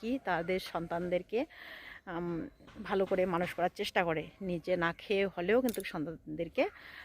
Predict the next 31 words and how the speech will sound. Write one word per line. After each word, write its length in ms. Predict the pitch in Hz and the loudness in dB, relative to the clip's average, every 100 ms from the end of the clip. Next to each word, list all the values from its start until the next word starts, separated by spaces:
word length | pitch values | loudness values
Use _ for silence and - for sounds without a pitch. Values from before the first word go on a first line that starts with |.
| - | -6
ভালো 180 | 202 185 | 2 6
রাখার 260 | 175 170 180 | 6 4 0
চেষ্টা 300 | - 170 185 | -2 -4 -2
করে। 220 | 170 180 | 2 2
তো 120 | 208 247 | 2 0
আমার 180 | 202 | 2
শ্বশুর 280 | 202 196 202 | 2 0 -4
শাশুড়িও 520 | 196 165 - 170 175 | -2 -2 -2 -2 0
কিন্তু 260 | 190 185 202 | 0 -4 -10
সেটাই 360 | - - - 190 | -8 -6 0 2
করেছে, 440 | 180 185 - 220 240 - - - - - | 4 2 2 -2 -6 -6 -20 -20 -20 -2
চার 200 | 180 180 | 2 2
সন্তান 640 | - - 175 170 170 175 | 2 -2 0 0 -2 0
মানুষ 280 | 180 165 180 | 0 -2 -2
করেছে 420 | - 175 180 - | -2 -2 0 0
অনেক 220 | 170 170 - | 2 0 -2
কষ্ট 280 | 165 - 180 | -8 -6 -6
করে। 320 | 170 175 214 - - - _ _ - - - - - - - - | -2 -2 -2 -6 -20 -20 _ _ -20 -20 -20 -20 -20 -18 -12 0
তো 340 | 196 202 180 | 6 8 6
যখন 340 | 175 196 233 220 | 6 2 2 2
থেকে 340 | 220 - 208 | 2 4 4
ওনার 240 | 190 185 | 6 4
ছেলেরা 460 | 185 - 185 185 185 | 0 0 2 4 6
আর 80 | 175 | 4
কি, 340 | - 185 180 | 0 -2 -2
আহ, 420 | 175 - 190 180 | -2 -6 -8 -6
কাজ 200 | 170 160 - | -2 -2 -2
করতে 360 | - 175 - 190 | -4 -4 -2 -4
পারে, 360 | 175 165 175 190 - - - - | -2 -2 -2 -4 -12 -20 -20 -12
আহ, 220 | 165 160 156 | -4 -2 0
ইনকাম 360 | 175 - 185 | -2 -2 -2